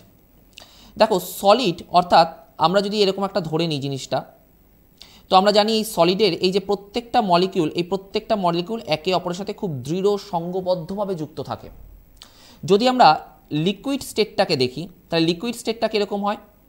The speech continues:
মলিকিউলগুলোর মধ্যে একটা নির্দিষ্ট গ্যাপ আমরা পাই। আর যদি আমরা গ্যাসিয়াস স্টেটের কথা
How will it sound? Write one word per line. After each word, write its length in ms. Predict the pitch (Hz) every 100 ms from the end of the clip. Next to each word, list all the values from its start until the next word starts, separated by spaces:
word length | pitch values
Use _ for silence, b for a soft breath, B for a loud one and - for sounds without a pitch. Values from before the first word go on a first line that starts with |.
| _ _ _ _ _ _ _ _ B B B 139
মলিকিউলগুলোর 560 | 156 175 190 185 196 185
মধ্যে 160 | 196 202
একটা 140 | 208 175
নির্দিষ্ট 340 | 147 165 - 208 135
গ্যাপ 200 | 139 151 156
আমরা 140 | 143 139
পাই। 140 | 107 98 - _ _ _ _ _ _ _ B B B B -
আর 60 | 160
যদি 140 | 196 240
আমরা 160 | 269 220 156 - 143 135
গ্যাসিয়াস 460 | 151 - 247 262 -
স্টেটের 280 | 226 220 208
কথা 160 | 190